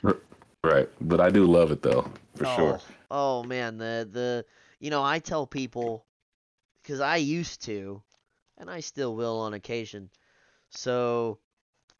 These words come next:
Speaker 2: I don't ride the motorcycle. Dad does. I ride on the back. But him and I together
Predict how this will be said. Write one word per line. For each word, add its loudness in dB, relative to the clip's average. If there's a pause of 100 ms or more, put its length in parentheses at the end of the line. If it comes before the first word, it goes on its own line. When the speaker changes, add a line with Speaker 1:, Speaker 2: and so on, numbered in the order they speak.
Speaker 2:
I 2
don't -2
ride 0
the -10
motorcycle. -8 (1000)
Dad -2
does. -14
I -4
ride -4
on -8
the -20
back. -8 (960)
But 0 (640)
him -8
and -6
I -2
together -6